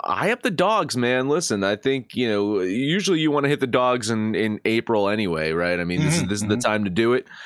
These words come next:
Speaker 1: Um, but maybe even, e-, even go a little bit more so, uh, for right now, because it does seem like, uh, teams like the Cubs fucking won two or three. You know, Miami fucking kept it really goddamn close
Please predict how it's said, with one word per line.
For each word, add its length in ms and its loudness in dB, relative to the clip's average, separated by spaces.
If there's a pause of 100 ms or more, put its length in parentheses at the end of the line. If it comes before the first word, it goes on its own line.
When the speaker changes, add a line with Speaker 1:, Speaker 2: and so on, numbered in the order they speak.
(280)
Speaker 1:
Um, 480 -2 (480)
but 240 0
maybe 340 0
even, 840 -2 (520)
e-, 160 -4
even 220 2
go 280 4
a 160 4
little 160 2
bit 160 0
more 240 2
so, 500 2 (160)
uh, 380 2
for 180 -4
right 240 0
now, 320 -2
because 320 -4
it 100 -4
does 240 -2
seem 240 -2
like, 320 -2
uh, 220 -2
teams 340 -2
like 160 -2
the 80 0
Cubs 440 0
fucking 320 0
won 180 0
two 180 2
or 60 0
three. 380 -2
You 160 0
know, 100 0
Miami 560 0
fucking 380 -2
kept 260 -2
it 80 -2
really 640 0
goddamn 540 0
close 420 0